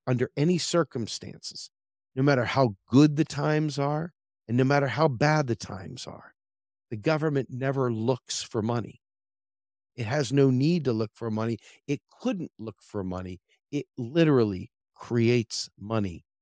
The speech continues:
every single time it spends, period.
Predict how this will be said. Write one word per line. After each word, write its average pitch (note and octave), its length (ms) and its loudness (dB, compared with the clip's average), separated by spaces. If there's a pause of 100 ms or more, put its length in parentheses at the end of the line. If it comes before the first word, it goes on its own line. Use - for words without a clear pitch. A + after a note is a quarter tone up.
(220)
every G2+ 440 -4
single F#2+ 480 -4
time G2+ 440 -6
it - 140 -10
spends, F2 680 -6 (320)
period. A#2+ 520 -4